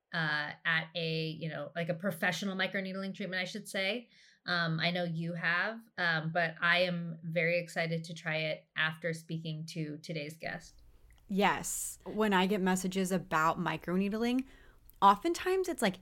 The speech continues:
Speaker 2: name brand stuff. Does this ever happen to you where you get asked about name brand treatments? And I'm like, "What is this? Like, I, I'm not familiar with this. What are you talking about?"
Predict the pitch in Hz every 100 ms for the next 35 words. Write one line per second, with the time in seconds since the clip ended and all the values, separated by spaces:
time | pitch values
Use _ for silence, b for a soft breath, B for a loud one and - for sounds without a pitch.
0 | - 170 160 160 175 190 240 254 269 269
1 | - 302 - 262 285 392 453 415 226 190
2 | 220 220 226 233 202 196 196 220 226 180
3 | 185 - 202 170 180 170 170 180 175 175
4 | 170 175 - 170 175 185 202 - 196 196
5 | 190 180 175 165 202 269 - 185 185 -
6 | 190 - 175 - 190 - 185 202 - 202
7 | 185 165 165 170 165 165 - 180 190 185
8 | 175 170 170 165